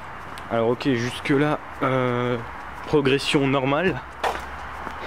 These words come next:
On n'a croisé aucun zombie. <laughs> Enfin, je sais pas si les gens qui se déguisent, on peut les qualifier de zombies, mais en tout cas, ils ont des réactions anormales.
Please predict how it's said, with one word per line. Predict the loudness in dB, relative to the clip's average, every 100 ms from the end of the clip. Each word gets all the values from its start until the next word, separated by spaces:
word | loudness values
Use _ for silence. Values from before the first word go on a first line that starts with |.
| -8 -8 -10 -10 -12 -10 -12 -12 -10 -10 -2
On |
n'a | 0 2
croisé | 4 4 4
aucun | 4 4 4
zombie. | 4 4 0 -4 0 0
<laughs> | 0 -6 -10 -10 -10 -10 -10 -10 -10 -10 -10 -4
Enfin, | 0 2 2
je | 2
sais | 2 2
pas | 2
si | 2 4
les | 6 6
gens | 4 4 2
qui | 2 0
se |
déguisent, | 2 4 4
on | 4
peut | 2
les |
qualifier | 2 0 2 0
de |
zombies, | 4 4 6 4
mais | 4
en | 4
tout | 0 0
cas, | 2 2 -2 -8 -8 -8 -8 0
ils | 4 6
ont | 6
des | 4
réactions | 4 2 2 0 2 4 2 0
anormales. | 2 4 4 4 2 0